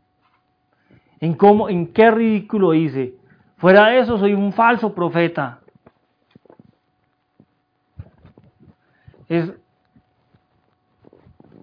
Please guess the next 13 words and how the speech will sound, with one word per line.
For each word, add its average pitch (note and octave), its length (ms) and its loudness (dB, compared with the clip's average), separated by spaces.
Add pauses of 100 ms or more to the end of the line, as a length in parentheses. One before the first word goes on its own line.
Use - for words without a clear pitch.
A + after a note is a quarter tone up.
a G3+ 160 -4
veces A3 280 -2
el A3+ 140 2
odio A3+ 360 4
que A3 140 -4
tenemos, G3+ 600 -4 (1000)
así E3 320 -6
como G#3+ 240 0
en G3+ 80 -2
Jonás, F#3 480 -2 (1160)
es G#3 240 -4
tan G#3+ 280 -4
grande F#3+ 640 -4